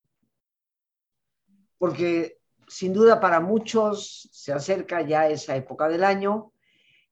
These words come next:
en que con las uvas celebramos la entrada de un nuevo año.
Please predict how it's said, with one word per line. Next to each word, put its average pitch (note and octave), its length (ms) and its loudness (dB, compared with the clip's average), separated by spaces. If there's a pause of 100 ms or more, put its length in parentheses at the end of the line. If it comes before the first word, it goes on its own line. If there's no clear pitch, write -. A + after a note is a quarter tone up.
en D3+ 300 -2
que C3 560 -4 (220)
con D3 240 -2
las C3+ 360 -6
uvas G3 720 0 (380)
celebramos D#3+ 680 -2
la C#3 120 -4
entrada F3+ 680 0 (120)
de C3+ 120 -6
un C#3+ 220 -4
nuevo D#3+ 360 2
año. C3+ 320 -8